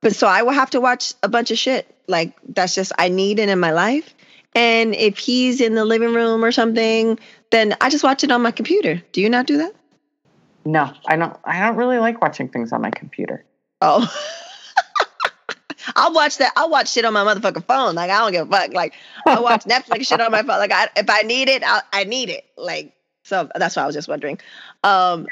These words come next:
Speaker 2: Yeah,
Speaker 1: movies,
Speaker 2: the
Speaker 1: no, I just, I'm
Speaker 2: and,
Speaker 1: sorry?
Speaker 2: and, and I think a lot of stuff, um, just on the,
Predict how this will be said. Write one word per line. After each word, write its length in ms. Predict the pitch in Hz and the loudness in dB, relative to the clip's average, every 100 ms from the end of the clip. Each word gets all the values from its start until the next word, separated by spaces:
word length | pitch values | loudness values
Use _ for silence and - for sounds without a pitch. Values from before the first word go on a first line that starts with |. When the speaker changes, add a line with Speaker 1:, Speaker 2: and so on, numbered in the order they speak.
| 214 | -2
Speaker 2:
Yeah, 60 | |
Speaker 1:
movies, 280 | 277 370 381 | 0 2 0
Speaker 2:
the 60 | 254 | 2
Speaker 1:
no, 100 | 247 | 2
I 120 | 226 | 2
just, 220 | 226 - - _ _ _ _ - | 0 -4 -12 _ _ _ _ -6
I'm 80 | 202 | -4
Speaker 2:
and, 80 | |
Speaker 1:
sorry? 140 | 254 220 | 0 0
Speaker 2:
and, 160 | 214 - _ _ | 0 -2 _ _
and 140 | 226 220 | 2 2
I 100 | 220 | 0
think 360 | 220 269 285 - | -2 -4 -2 0
a 60 | 208 | 0
lot 220 | 202 220 | 2 0
of 120 | 285 | -2
stuff, 500 | - - 208 202 - - | -4 0 0 0 -6 -4
um, 440 | 170 165 160 160 - | 0 0 0 -4 -4
just 220 | 185 - | -4 0
on 220 | - 160 | 0 2
the, 300 | 151 143 143 | 2 2 0